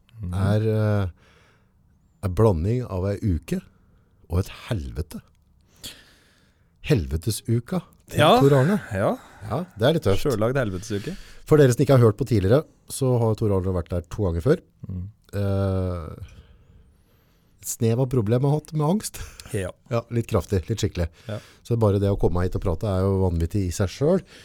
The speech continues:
Speaker 2: Men, eh, det har jo vært veldig gøy å følge med på, for du, fra første gang jeg møtte deg,
Speaker 1: Mm.
Speaker 2: det begynte jo med at vi var på meldinga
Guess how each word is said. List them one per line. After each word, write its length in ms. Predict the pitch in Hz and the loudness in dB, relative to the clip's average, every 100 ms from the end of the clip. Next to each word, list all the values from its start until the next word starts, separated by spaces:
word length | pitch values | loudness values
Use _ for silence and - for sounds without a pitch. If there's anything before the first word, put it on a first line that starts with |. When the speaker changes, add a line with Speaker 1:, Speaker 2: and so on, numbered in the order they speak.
| - - - _ - | -20 -20 -20 _ -6
Speaker 2:
Men, 400 | 117 120 117 120 | -2 0 2 0
eh, 400 | 117 117 107 104 | 2 0 -2 -6
det 100 | 107 | -6
har 120 | 120 113 | 0 2
jo 140 | 110 | 2
vært 140 | 104 101 | 2 2
veldig 100 | 95 | 2
gøy 120 | 95 | 0
å 40 | |
følge 240 | - 85 73 | 0 -2 0
med 140 | 92 | 0
på, 140 | 156 156 | 0 0
for 340 | 127 113 113 | 0 2 0
du, 440 | 107 104 107 104 92 | 0 0 4 2 0
fra 680 | - - - - 104 101 101 | -4 -12 -16 -4 0 0 0
første 340 | - 104 - | -2 -6 -4
gang 140 | 92 90 | -2 0
jeg 100 | 98 | 0
møtte 220 | 90 - | -2 2
deg, 180 | 135 170 - - | 2 2 -4 -10
Speaker 1:
Mm. 200 | 117 107 | -8 -4
Speaker 2:
det 140 | 113 | -2
begynte 380 | 107 98 85 - | 2 2 2 0
jo 100 | 131 | 0
med 140 | 110 95 | 2 2
at 140 | 95 | 0
vi 100 | 104 | -2
var 380 | 95 87 90 95 85 _ - - _ _ | 0 0 0 0 -4 _ -20 -20 _ _
på 100 | 104 | -2
meldinga 600 | 101 90 78 82 107 123 | 0 0 -2 0 2 0